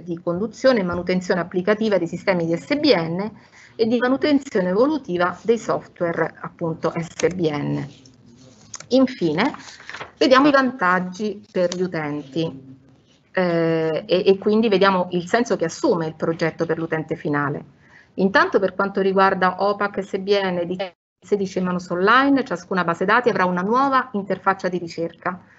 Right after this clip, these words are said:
che offrirà quindi alla propria utenza le potenzialità rese possibili dalla, dalla nuova architettura che abbiamo prima descritto. Quindi avremo una rete di portali,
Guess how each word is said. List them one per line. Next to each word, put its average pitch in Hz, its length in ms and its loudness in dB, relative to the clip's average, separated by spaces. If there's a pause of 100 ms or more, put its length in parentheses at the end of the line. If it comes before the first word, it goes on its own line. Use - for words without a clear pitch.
(160)
che - 80 2
offrirà 190 540 2
quindi 190 260 0
alla 175 200 4
propria 190 260 0
utenza 226 680 2
le 180 120 -2
potenzialità 180 680 0
rese 185 220 -4
possibili 196 640 -2
dalla, 170 320 2
dalla 170 260 -2
nuova 185 220 0
architettura 180 540 -2
che 180 80 -4
abbiamo 180 220 -4
prima 180 220 -2
descritto. 156 640 -8 (920)
Quindi 269 240 8
avremo 196 600 4
una 214 200 4
rete 233 320 4
di 170 80 -6
portali, 170 680 -6